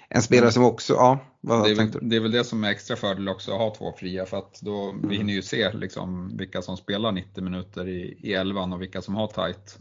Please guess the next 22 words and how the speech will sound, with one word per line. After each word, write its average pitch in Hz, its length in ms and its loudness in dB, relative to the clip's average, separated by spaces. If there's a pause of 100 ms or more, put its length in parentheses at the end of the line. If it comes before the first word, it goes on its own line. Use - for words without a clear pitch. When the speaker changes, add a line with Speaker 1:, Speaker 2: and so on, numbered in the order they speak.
Speaker 2:
eh, 87 640 -6
mellan 87 300 -4
matcherna. 87 460 -6 (500)
Speaker 1:
Mm. 104 240 -4
Speaker 2:
Eh, 92 540 -8
så, 90 540 -6
ja, 95 160 -2
jag 98 180 -2
tror 92 160 -8
väl 90 120 -6
att - 240 -10
man 87 240 -6
har 98 80 -8
mycket 95 320 -6
att 90 80 -6
vinna 87 220 -8
på - 160 -10
att - 220 -14
kunna, 98 400 -4 (400)
eh, 92 160 -8
parera, 85 580 -4
eh, 95 840 -12